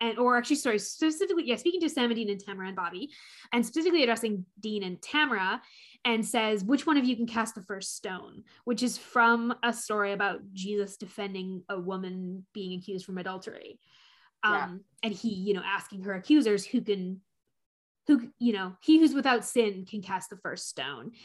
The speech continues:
Speaker 1: And Envy uses that to be like, "Who are you to judge us for our actions? You know, Dean, you're a walking billboard of gluttony and lust." And then for Tamara, he says, you know, "All that wrath." It's really, it's interesting.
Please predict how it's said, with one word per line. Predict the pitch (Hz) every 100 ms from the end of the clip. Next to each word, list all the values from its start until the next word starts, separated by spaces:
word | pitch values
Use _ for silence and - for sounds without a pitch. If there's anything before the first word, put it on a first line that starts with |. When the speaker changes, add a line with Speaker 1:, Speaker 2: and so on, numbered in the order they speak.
| -
Speaker 1:
And | 233 233
Envy | 254 311 285
uses | 226 233 226 196
that | 190 185
to | 202
be | 185 196
like, | 180 175 - _ _
"Who | -
are | 339
you | 311
to | 269
judge | 226 240 226 -
us | 220 214 - -
for | 214
our | 214 214
actions? | 185 185 208 185 190
You | 202
know, | 185
Dean, | 180 190 196
you're | 196 208
a | 190
walking | 175 233 247 302 277
billboard | 262 247 226 214
of | 196 185
gluttony | 202 202 190
and | 185
lust." | 175 170 - - _ - - -
And | 220
then | 208
for | 190
Tamara, | 196 220 214 196
he | 185
says, | 196 180
you | 185
know, | 180 170 185 _ _ _ -
"All | 233
that | 233 202
wrath." | 196 160 - - - _ _ _ _ _ _ _ _
It's | 269 -
really, | 208 202 190 185 180 _ _ _ _ _ _ _ _ _ -
it's | 349 349
interesting. | 233 220 190 190 190 208